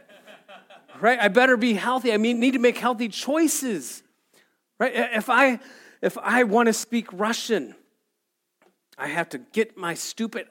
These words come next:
app out every day and learn these words. It takes me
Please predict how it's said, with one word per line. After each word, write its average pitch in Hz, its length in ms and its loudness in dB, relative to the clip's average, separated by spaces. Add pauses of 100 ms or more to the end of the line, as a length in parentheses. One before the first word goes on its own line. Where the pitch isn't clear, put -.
app 208 400 -4
out 156 260 -2
every 202 320 -2
day 175 400 2 (280)
and 156 220 0
learn 214 440 6
these 196 400 -2
words. 202 960 2 (420)
It 185 240 -4
takes 214 480 2 (520)
me 196 480 0